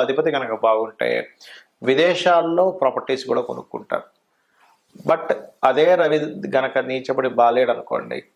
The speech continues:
ఖచ్చితంగా మీరు ప్రాపర్టీస్ కొనుగోలు చేసేటప్పుడు ఏదైనా గవర్నమెంట్ రిలేటెడ్ సంబంధించినటువంటి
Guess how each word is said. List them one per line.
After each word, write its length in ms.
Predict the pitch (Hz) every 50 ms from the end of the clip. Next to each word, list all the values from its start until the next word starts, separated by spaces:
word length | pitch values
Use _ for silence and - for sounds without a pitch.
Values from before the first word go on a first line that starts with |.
| _ -
ఖచ్చితంగా 560 | - 113 - - - 147 151 147 143 139 139 135 120 127
మీరు 180 | 123 - 185 226 247 - - _ _ _ _ _ _ _ _ -
ప్రాపర్టీస్ 400 | 127 117 - 127 - 151 143 147 -
కొనుగోలు 340 | 135 127 120 107 123 120 117 123
చేసేటప్పుడు 360 | 117 110 - 143 135 143 151
ఏదైనా 180 | 131 135 127 123 120 123
గవర్నమెంట్ 500 | 127 135 143 151 156 160 160 151 147 131 131
రిలేటెడ్ 360 | 131 127 123 120 - 123 123 - -
సంబంధించినటువంటి 880 | 123 117 117 120 117 117 117 117 117 - 107 113 117 - - - 120